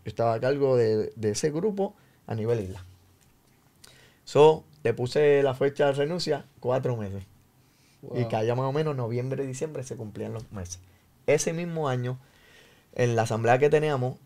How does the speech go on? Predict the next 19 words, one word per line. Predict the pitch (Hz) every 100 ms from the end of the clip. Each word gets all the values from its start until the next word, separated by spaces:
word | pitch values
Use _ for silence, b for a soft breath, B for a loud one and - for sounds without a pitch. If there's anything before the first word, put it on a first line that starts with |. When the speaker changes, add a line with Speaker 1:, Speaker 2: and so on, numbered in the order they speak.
| -
Speaker 1:
el | 123
que | -
es | 120 120
mi | 156
pastor | 156 139 - 160
hoy, | 147 135 160 _ _
le | 135 127
hablan, | 117 156 147 135 120 120 - -
estaba | 123 127 127 139 156 147 -
en | 147 139
Pueblo | 131 - 165 196 208 208 214 214 - _
de | 139 131 180 208
El | 165 139
Driving, | 151 165 147 127
en | 123
Bayamón. | 120 120 117 110 107 _ _ _ _ _ b b b b b b b -
Y | 123
le | 120
dicen, | 131 127 117